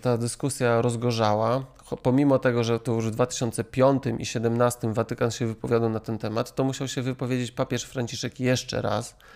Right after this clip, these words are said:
że jeżeli nie ma alternatywy, żeby zaszczepić się szczepionką, która jest nienaganna etycznie,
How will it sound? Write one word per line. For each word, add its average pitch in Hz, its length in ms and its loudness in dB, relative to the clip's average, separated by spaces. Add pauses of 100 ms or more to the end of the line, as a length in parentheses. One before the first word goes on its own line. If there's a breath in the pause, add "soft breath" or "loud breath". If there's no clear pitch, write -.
(640 loud breath)
że 113 180 -2
jeżeli 135 360 2
nie 139 220 4
ma 180 160 4
alternatywy, 120 920 2
żeby 117 260 -4
zaszczepić 127 460 -4
się 123 100 -8
szczepionką, 123 520 -2
która 120 220 -2
jest 113 200 -2
nienaganna 131 1000 4
etycznie, 123 680 -2